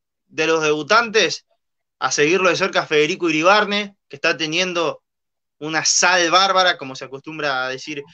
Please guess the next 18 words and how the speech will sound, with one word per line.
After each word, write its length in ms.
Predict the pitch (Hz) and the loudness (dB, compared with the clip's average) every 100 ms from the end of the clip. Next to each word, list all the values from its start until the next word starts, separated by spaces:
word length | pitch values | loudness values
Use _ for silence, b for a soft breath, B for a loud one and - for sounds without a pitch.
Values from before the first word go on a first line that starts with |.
| b - | b -12
en 140 | 139 | -8
la 80 | 139 | -6
jerga 220 | 151 151 | 0 2
del 100 | 147 | 4
automovilismo, 840 | 143 139 139 143 160 240 247 247 | 2 0 -4 -2 0 -2 2 0
pero 180 | 180 156 | 2 2
bueno, 220 | 160 135 | 4 2
son 180 | 131 208 | 0 -2
pilotos 400 | 208 214 226 226 | 2 2 4 0
que, 340 | 214 196 185 - _ _ | 2 2 2 -2 _ _
eh, 200 | 143 143 143 | 2 2 4
más 160 | 208 202 | 0 2
pronto 280 | 220 226 214 | 0 2 2
que 120 | 180 | 2
tarde 340 | 156 220 226 | 2 4 4
veremos 480 | 202 180 196 214 202 - | 4 4 2 0 -4 -6
peleando 880 | 156 156 180 175 170 160 143 120 - _ | -4 -2 -2 -2 -2 0 -2 -4 -10 _
fuertemente 720 | - 208 190 170 190 185 190 | 2 4 4 0 0 0 -2